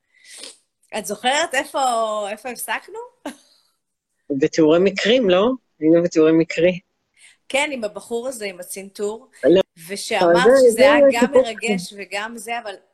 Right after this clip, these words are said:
Speaker 1: מה שכן, אני קולטת אצלך, שזה, את כזאת אישה עוצמתית, עם המון עוצמות, ואת כזאת בענווה, וכזאת מתרגשת, וכזאת, כאילו, צנועה בכל הדבר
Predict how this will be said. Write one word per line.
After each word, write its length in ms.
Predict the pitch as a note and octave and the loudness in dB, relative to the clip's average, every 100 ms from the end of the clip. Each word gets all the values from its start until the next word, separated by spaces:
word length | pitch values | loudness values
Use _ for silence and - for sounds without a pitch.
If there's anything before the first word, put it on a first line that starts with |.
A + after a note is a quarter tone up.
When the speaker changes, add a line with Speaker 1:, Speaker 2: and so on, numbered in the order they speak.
| - - | -20 -18
Speaker 1:
מה 120 | G#3+ | -16
שכן, 420 | C4+ D4+ - D4 C#4+ | -16 -14 -10 -10 -10
אני 180 | A3 F#3 | -14 -14
קולטת 520 | - F3+ B3 D4+ - | -12 -10 -10 -12 -20
אצלך, 520 | - - E3+ E3 E3+ | -20 -16 -12 -12 -12
שזה, 440 | - F3+ E3+ F3+ E3+ _ - - _ _ G#3 | -18 -14 -12 -10 -12 _ -20 -20 _ _ -20
את 120 | - | -18
כזאת 400 | - G#3 B3+ - | -12 -8 -8 -8
אישה 380 | C4+ - A#3 B3 D4 _ _ _ _ - F3+ _ _ - | -10 -8 -6 -8 -14 _ _ _ _ -18 -18 _ _ -16
עוצמתית, 800 | G3+ - G3+ G3 - E3+ E3 - - | -12 -10 -10 -14 -12 -14 -14 -20 -16
עם 140 | F#3+ | -14
המון 280 | F#3 G#3 A#3+ | -12 -12 -10
עוצמות, 540 | C4+ - G3+ F3 F3+ F3+ | -10 -10 -10 -14 -18 -20
ואת 200 | F3+ - | -20 -20
כזאת 320 | - F#3+ A3+ - - | -14 -10 -10 -10 -10
בענווה, 920 | D4+ A3+ G3 F#3 F#3 F#3 B3+ C4+ A3 F#3 | -10 -10 -16 -16 -18 -4 -2 -2 -4 -10
וכזאת 360 | G3 G#3+ A3 A3+ | -14 -14 -14 -16
מתרגשת, 760 | C#4+ C#4+ A#3+ A3 C4 D4+ B3 G#3+ | -14 -10 -10 -4 -4 -4 -8 -10
וכזאת, 380 | G3 A3+ A3 C4 - _ _ _ _ _ | -12 -12 -8 -8 -10 _ _ _ _ _
כאילו, 540 | - C#4+ C#4 C4+ B3 - - | -8 -6 -4 -4 -6 -12 -12
צנועה 600 | - - B3 A#3 F#3+ C#4+ E4 | -8 -8 -6 -4 -2 -2 -2
בכל 340 | A#3 A3+ B3 C#4+ | -8 -8 -6 -6
הדבר 440 | C#4 A#3 G3 C#4 | -6 -8 -2 -2